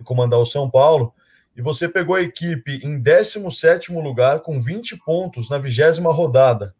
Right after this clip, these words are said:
E no fim dessa competição, né, sendo que, né, a sua primeira vez como treinador, né,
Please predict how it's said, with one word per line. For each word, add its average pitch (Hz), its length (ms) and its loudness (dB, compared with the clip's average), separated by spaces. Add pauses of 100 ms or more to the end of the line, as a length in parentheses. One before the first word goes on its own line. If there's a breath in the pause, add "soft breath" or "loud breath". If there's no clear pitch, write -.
(640)
E - 60 -10
no 170 100 -6
fim 202 220 -8
dessa 226 240 0
competição, 175 800 2
né, 135 220 0
sendo 147 280 -4
que, 147 220 -6 (180)
né, 127 140 0 (160)
a 110 60 -6
sua 123 200 -6
primeira 135 400 2
vez 135 320 -2
como 131 240 -6
treinador, 131 640 0
né, 135 240 -2